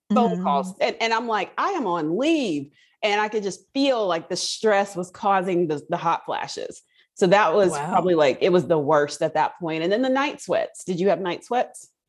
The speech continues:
Speaker 2: Well, see, I, I have those all the time anyway. I'm, I'm a hot-blooded person. Yeah. No,
Speaker 1: Ugh.
Speaker 2: but I have <laughs>
Speaker 1: Oh, you get on my nerves.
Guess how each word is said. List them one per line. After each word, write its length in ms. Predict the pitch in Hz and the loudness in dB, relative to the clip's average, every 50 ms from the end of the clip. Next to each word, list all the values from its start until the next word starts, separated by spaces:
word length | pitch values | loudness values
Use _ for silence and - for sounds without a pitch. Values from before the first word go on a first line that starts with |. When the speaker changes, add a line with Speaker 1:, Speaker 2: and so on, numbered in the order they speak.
| _ _ - - - - | _ _ -16 -16 -2 2
Speaker 2:
Well, 160 | 220 226 226 | 4 4 4
see, 300 | - - 277 247 233 214 - - | 4 2 2 2 2 2 2 2
I, 480 | 220 226 247 262 269 277 277 262 226 - _ _ _ - | 2 4 4 4 4 2 0 -2 -4 -6 _ _ _ 0
I 160 | 202 214 240 | 2 4 4
have 300 | 254 220 254 214 202 190 | 2 2 2 2 2 2
those 260 | 190 185 180 180 - | 2 4 4 2 2
all 240 | - - 175 175 175 | 2 2 4 4 4
the 80 | 165 160 | 2 0
time 300 | - 185 160 156 156 160 | -2 -2 -2 -2 -2 -2
anyway. 480 | 160 160 151 143 127 - - - 196 - _ _ _ _ - | -2 -4 -4 -6 -8 -8 -10 -12 -14 -16 _ _ _ _ -2
I'm, 260 | 175 170 180 180 165 - | 0 2 2 2 0 0
I'm 180 | - 175 180 175 | 0 0 0 0
a 40 | |
hot-blooded 640 | 160 - 170 160 151 - - 165 156 131 123 - - | 0 0 0 -2 0 0 -2 -2 -2 -2 -4 -6 -8
person. 480 | - - - - - - - - 131 - | -8 -8 -8 -8 -10 -14 -16 -16 -16 -12
Yeah. 560 | - - 214 226 202 151 - - 82 - 214 - - - - - - - | -8 -6 -4 -4 -4 -6 -6 -10 -10 -10 -12 -12 -12 -16 -20 -18 -12 -6
No, 260 | 143 151 240 208 180 | 0 2 4 4 6
Speaker 1:
Ugh. 40 | 180 | 4
Speaker 2:
but 120 | 196 - - | 4 4 4
I 140 | 220 233 | 4 2
have 420 | 269 269 277 254 240 214 196 208 - - _ - | 4 4 4 4 4 4 2 0 -2 -4 _ -2
<laughs> 0 | 208 240 508 523 - 659 - - | 0 2 2 0 0 0 2 4
Speaker 1:
Oh, 340 | 311 320 302 294 277 254 233 | 6 6 6 6 6 4 4
you 220 | 233 226 220 190 | 2 0 -4 -4
get 120 | 175 190 185 | -2 -2 -2
on 120 | 180 170 | -2 -2
my 120 | 175 170 160 | -2 -2 0
nerves. 680 | 165 160 151 151 180 269 240 220 226 - 254 254 - | 2 2 2 4 4 2 2 2 -2 -2 -2 -4 -2